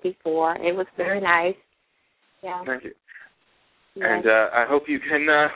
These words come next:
Speaker 2: listen to some more. Uh, uh, thank you so much for calling in, voicing your opinions, and hopefully,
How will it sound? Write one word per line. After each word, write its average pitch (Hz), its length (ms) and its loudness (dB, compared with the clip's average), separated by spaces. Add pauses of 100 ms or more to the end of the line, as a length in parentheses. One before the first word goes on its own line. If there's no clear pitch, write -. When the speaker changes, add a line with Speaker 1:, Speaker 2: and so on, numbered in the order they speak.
Speaker 2:
listen 143 260 -6
to 165 280 -2
some 180 100 -4
more. 160 420 2
Uh, 131 320 2
uh, 117 60 -4
thank 143 160 -12
you 131 100 -6
so 139 60 -8
much 123 140 -8
for 117 80 -10
calling 107 340 -6
in, 110 320 -10 (500)
voicing 107 300 -2
your 101 140 -2
opinions, 113 500 -8
and 98 140 -6
hopefully, 104 420 2